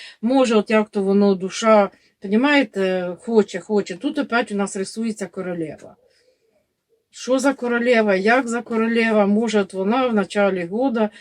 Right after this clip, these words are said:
як то якимсь боком вилізе, що ми по-, поймемо, про яку королеву все время йде в розкладі. Ну, то есть, от Україна на зараз. Україна просто хоче жити.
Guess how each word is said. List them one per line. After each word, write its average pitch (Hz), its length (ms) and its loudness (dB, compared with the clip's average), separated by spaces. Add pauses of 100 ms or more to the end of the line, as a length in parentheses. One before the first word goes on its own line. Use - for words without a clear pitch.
(160)
як 208 280 0
то 190 220 -4
якимсь 180 400 -4
боком 202 440 -4
вилізе, 208 460 0
що 170 160 -14
ми 190 160 -2
по-, 175 140 -14
поймемо, 170 560 -2
про 170 120 -6
яку 190 200 -8
королеву 220 680 -2 (340)
все - 180 -8
время 220 360 2
йде 196 280 2
в 196 60 -2
розкладі. 170 800 -8 (960)
Ну, 185 200 -14
то 190 140 -8
есть, - 480 -16 (440)
от 214 260 -8
Україна 156 640 -10
на 165 160 -12
зараз. - 760 -16 (760)
Україна 330 360 2
просто 262 360 -6
хоче 233 320 -6
жити. 185 520 -12